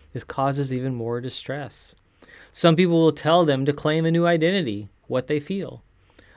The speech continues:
Others will tell them to fight these feelings and suppress them. For some children, this confusion often centers on attraction to the same sex,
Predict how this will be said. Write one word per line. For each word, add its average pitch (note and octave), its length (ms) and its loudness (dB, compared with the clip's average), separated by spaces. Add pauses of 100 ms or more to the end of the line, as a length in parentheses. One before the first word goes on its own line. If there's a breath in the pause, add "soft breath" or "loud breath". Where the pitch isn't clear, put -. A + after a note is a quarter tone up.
Others D#3+ 400 6
will C#3 100 0
tell C#3 280 0
them C3+ 160 -4
to C3 100 -10
fight D3 380 -2
these B2 180 -8
feelings A#2 460 -10
and B2+ 120 -8
suppress C#3+ 440 -8
them. G#2 320 -16 (920 soft breath)
For D#3+ 100 0
some F3 220 4
children, D#3+ 400 4
this C3 160 -6
confusion C#3 440 0
often C3 320 -4
centers C#3 380 -2
on A#2+ 160 -4
attraction C#3+ 560 -2
to C#3 80 -8
the B2 120 -8
same B2+ 260 -6
sex, - 520 -8